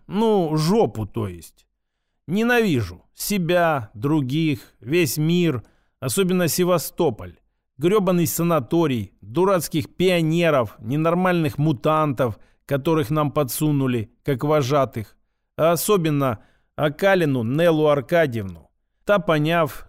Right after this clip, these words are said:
чем чреповато соседство с детьми, всё сделала по уму. Они теперь в тесном дружеском коллективе взрослых и чистых всю ночь бухают, а спать ложатся, когда перворайонцы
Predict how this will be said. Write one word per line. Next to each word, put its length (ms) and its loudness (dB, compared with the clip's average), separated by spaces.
чем 360 -2
чреповато 720 0
соседство 640 -2
с 100 -2
детьми, 600 -2
всё 340 -2
сделала 480 2
по 160 -2
уму. 540 0
Они 180 0
теперь 300 0
в 80 -6
тесном 580 -2
дружеском 640 0
коллективе 720 0
взрослых 760 -2
и 180 -4
чистых 640 -4
всю 240 -2
ночь 300 2
бухают, 760 -4
а 160 -2
спать 380 -2
ложатся, 480 0
когда 360 -2
перворайонцы 1000 0